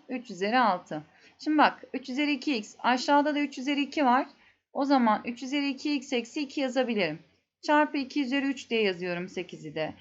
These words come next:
Ve sol taraftakini sağ taraftakine eşitlemiş olacağım.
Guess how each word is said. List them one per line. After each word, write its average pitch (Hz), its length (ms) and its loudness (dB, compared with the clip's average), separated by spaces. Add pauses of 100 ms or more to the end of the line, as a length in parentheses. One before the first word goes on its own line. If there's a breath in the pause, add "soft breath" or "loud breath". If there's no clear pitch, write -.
(360 soft breath)
Ve 269 220 2
sol 311 300 2
taraftakini 220 960 2 (260 loud breath)
sağ 294 320 4
taraftakine 254 680 0
eşitlemiş 240 560 -2
olacağım. 202 580 0